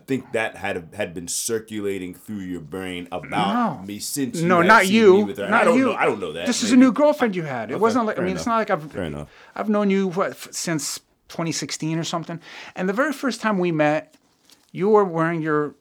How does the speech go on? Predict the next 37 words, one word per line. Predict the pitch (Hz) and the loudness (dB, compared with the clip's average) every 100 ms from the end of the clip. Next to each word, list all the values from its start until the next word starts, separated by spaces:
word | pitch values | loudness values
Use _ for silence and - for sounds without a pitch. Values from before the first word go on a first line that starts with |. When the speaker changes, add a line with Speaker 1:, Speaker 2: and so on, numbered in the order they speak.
| _ | _
Speaker 2:
uh, | 143 127 | -4 -2
emotions | 139 143 - 160 | 0 -2 -2 -4
on | 165 | -4
your | 165 160 | -4 -6
sleeve, | - 127 117 147 - _ _ | -6 -6 -6 -8 -12 _ _
Speaker 1:
<laughs> | - - - - - _ - | -10 -10 -12 -20 -20 _ -2
Speaker 2:
right? | 139 143 151 - | 0 0 -2 -6
Um, | 139 131 127 117 - _ _ _ _ _ _ | -4 -2 -2 -4 -10 _ _ _ _ _ _
Speaker 1:
Stop | 135 | 2
Speaker 2:
Apple | 151 165 | 2 2
Speaker 1:
doing | - | -2
that. | |
Speaker 2:
Store | 180 160 151 151 147 147 - | 2 4 4 4 2 -2 -8
customers | - 151 160 143 - | -6 -4 -2 -4 0
were | 135 127 117 | 2 2 -2
just | 135 - - _ _ _ _ _ _ _ _ _ _ - | -6 -10 -14 _ _ _ _ _ _ _ _ _ _ -6
annoying | 120 123 127 131 | -2 0 2 2
you. | 131 131 131 120 | 4 4 2 0
They're, | 110 104 - - - - | -4 -8 -16 -20 -20 -12
I | 151 | -8
don't | 143 | -6
remember | 127 120 117 | -2 -2 -2
the | 87 | -2
Speaker 1:
Very | - | -2
Speaker 2:
details. | 90 147 135 80 | 0 2 2 -2
Speaker 1:
entitled. | 80 80 82 - | -6 -8 -10 -12
Speaker 2:
So | - 202 180 170 170 - | -4 4 4 4 -2 -14
you | 185 202 | -8 -6
kind | - 196 190 | -2 0 0
of, | |
sh-, | 143 - 196 196 | -2 -6 -6 -4
you | |
know, | 180 | -2
you | 170 175 | -4 -4
kind | 196 185 | 0 0
of | 175 - | 0 -4
w-, | 175 | -16